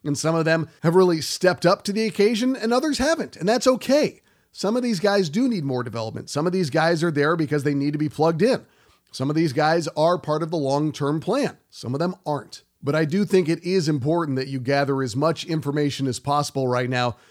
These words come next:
to try and figure out how you can best situate yourself going forward. One of the bright spots this year has easily been Ryan Merkley. I don't think any of us thought he was going to end up looking this advanced in his game. And obviously he has a long way to go,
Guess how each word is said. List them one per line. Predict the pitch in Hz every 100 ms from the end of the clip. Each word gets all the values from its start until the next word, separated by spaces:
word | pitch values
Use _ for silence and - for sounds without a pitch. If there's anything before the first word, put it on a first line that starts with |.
| -
to | 135
try | 123 139 147
and | 139
figure | - 147 131 131
out | 123 135 -
how | 104 127
you | 139 131
can | 135
best | 135 135 -
situate | 143 - 135 127
yourself | 120 - 123
going | - 120 113
forward. | 104 110 90 - _ _ _ _ _ _ -
One | 160 202
of |
the | 190
bright | 139 165 190
spots | - 151 143 -
this | 143 -
year | 139 135
has | 139 123
easily | 170 196 185 160
been | 151 151
Ryan | 156 165 156
Merkley. | 190 - 98 _
I | - 131 139
don't | 156 139
think | 165
any | 139 180 180
of | 139
us | 139 -
thought | 147 143
he | 143
was | 147 113
going | 143 147
to | 147 147
end | 151 147
up | 147
looking | 127 151 - 147 135 - _ -
this | 147 175 - - _ _
advanced | 151 139 160 175 156 -
in | 151
his | 151 135
game. | 156 196 98
And | 160
obviously | 277 233 160 160
he | 175
has | 170 139
a |
long | 131 151 160 151
way | 147
to | 131
go, | 123 208 143 -